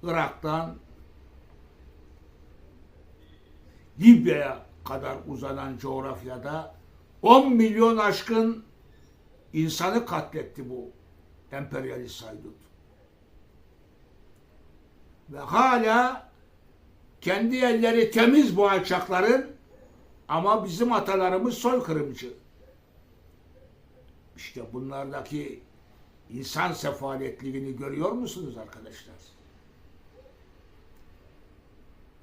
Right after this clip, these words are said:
Rezil bunlar. Tabii bu derde Avrupa'nın şu anda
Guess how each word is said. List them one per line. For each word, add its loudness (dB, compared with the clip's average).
Rezil 4
bunlar. -12
Tabii -4
bu -2
derde 4
Avrupa'nın 0
şu -4
anda -6